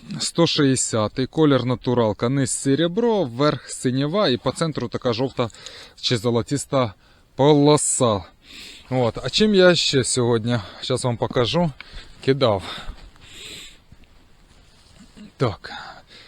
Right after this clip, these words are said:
зараз нашу щуку треба спочатку, мабуть, прицепити на кукан, бо вона он сидить.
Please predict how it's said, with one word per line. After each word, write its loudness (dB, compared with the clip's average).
зараз 0
нашу -2
щуку -2
треба -2
спочатку, -6
мабуть, -4
прицепити -4
на -2
кукан, -6
бо -4
вона -2
он -4
сидить. 2